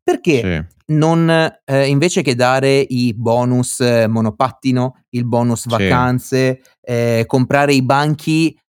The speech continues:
Speaker 1: eh, con le rotelle
Speaker 2: Sì.
Speaker 1: per evitare la didattica a distanza, cosa che sta per succedere. Eh,
Speaker 2: Sì, infatti.
Speaker 1: invece che fare questo, perché non si è potenziato il, il settore della sanità pubblica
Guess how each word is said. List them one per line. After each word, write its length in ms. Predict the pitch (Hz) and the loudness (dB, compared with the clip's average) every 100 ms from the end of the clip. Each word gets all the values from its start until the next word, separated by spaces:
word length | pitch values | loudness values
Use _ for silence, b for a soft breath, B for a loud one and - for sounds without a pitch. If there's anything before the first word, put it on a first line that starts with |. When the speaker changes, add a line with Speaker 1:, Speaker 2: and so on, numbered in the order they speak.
| - | -2
Speaker 1:
eh, 280 | 123 120 120 | 2 2 0
con 280 | - 139 139 | 0 0 2
le 200 | 139 127 | 2 2
rotelle 580 | 127 123 131 135 139 131 | 0 0 2 2 2 0
Speaker 2:
Sì. 40 | |
Speaker 1:
per 320 | 120 120 123 | 0 2 2
evitare 440 | 123 120 120 139 135 | 0 -2 0 0 0
la 100 | 120 | 0
didattica 420 | 120 131 127 123 | 0 -2 -2 -2
a 40 | 120 | -2
distanza, 500 | 117 - 131 123 107 | -4 -2 -4 -4 -2
cosa 320 | 127 120 113 | -2 0 -2
che 300 | 120 110 104 _ | -4 -4 -6 _
sta 220 | - 110 | -12 -10
per 180 | 101 107 | -8 -10
succedere. 760 | - 107 - 104 113 147 208 _ b b _ | -10 -10 -8 -8 -4 -4 -6 _ b b _
Eh, 220 | 156 147 | 0 2
Speaker 2:
Sì, 40 | 151 151 | 4 2
infatti. 160 | 156 | -2
Speaker 1:
invece 320 | - 320 - 180 | -2 0 0 0
che 80 | 165 | 0
fare 260 | 165 139 | 0 0
questo, 580 | - 165 131 - 123 120 b b | 0 -2 -2 -4 -4 -4 b b
perché 340 | 240 233 226 | -2 0 0
non 200 | 156 147 | 0 0
si 200 | 143 - | -2 0
è 120 | 151 143 | 0 0
potenziato 800 | 147 147 139 160 143 143 139 143 | -2 -2 -2 0 0 2 0 2
il, 540 | 143 139 135 131 131 | 2 2 2 2 0
il 100 | 135 | -2
settore 380 | 135 139 - 147 | -4 -4 0 0
della 220 | 131 123 | 2 0
sanità 420 | 120 - 127 123 117 | -2 -2 -2 -2 -2
pubblica 560 | 123 110 120 110 113 | -2 -2 -2 -2 -6